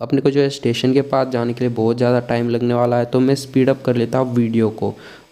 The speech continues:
तो guys अपन जो है यहाँ पे स्टेशन के पास पहुँच चुके हैं। यहाँ पे बेच देते हैं सारा का सारा ये सामान और अपने को जो है बहुत सारा money मिलने वाला है इससे। और अपने पास जो है अभी सेवेंटी थ्री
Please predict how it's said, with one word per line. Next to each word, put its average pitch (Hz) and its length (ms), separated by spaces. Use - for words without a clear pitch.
तो 143 180
guys 123 460
अपन 127 280
जो 123 140
है 123 180
यहाँ 117 240
पे 123 120
स्टेशन 117 360
के 117 120
पास 117 360
पहुँच 120 240
चुके 131 240
हैं। 127 200
यहाँ 123 260
पे 131 180
बेच 123 280
देते 131 280
हैं 127 80
सारा 110 340
का 117 120
सारा 104 340
ये 117 240
सामान 127 600
और 123 160
अपने 120 220
को 123 80
जो 120 140
है 120 80
बहुत 110 220
सारा 113 260
money 113 300
मिलने 113 280
वाला 110 240
है 113 140
इससे। 107 440
और 160 140
अपने 156 260
पास 143 280
जो 139 160
है 135 120
अभी 135 300
सेवेंटी 139 600
थ्री 147 220